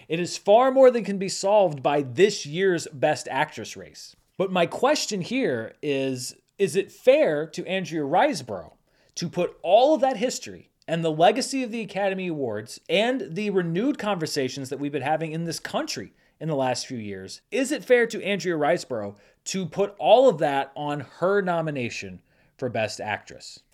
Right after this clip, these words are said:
Had Davis and Deadwyler been nominated, or I think even if one of them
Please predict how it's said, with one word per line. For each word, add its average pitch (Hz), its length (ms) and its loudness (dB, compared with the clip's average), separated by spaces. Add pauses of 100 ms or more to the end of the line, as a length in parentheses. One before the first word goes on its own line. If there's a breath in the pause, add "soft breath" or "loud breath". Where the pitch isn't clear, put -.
(100)
Had 220 320 2
Davis 269 380 4
and 202 200 -2
Deadwyler 185 520 4
been 143 160 -2
nominated, 127 640 -6 (220)
or 170 220 4
I 160 80 2
think 208 240 -2
even 190 240 -2
if 123 140 -4
one 151 300 0
of 214 120 -4
them - 160 -16